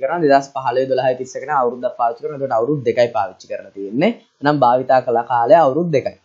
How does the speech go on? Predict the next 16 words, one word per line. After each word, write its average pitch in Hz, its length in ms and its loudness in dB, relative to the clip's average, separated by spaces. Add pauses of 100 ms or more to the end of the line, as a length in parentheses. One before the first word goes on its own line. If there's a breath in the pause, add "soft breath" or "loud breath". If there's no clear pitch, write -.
(280)
එතකොට 165 360 2 (400)
ඉතිරි 180 240 2
ඵලදායී 165 420 6
ජීව 160 140 2
කාලය 156 220 6
වෙන්නේ 151 240 2
අවුරුදු 151 300 6 (580)
හතරයි. 160 320 2 (220)
එහෙනම් 156 260 2 (100)
අනාගත 165 460 2
ඵලදායී 170 380 4
ජීව 156 200 4
කාලය 143 180 6 (100)
හොයන්නේ 160 300 2
ඔහොම. 147 140 2 (420)
සමහරක් 226 540 4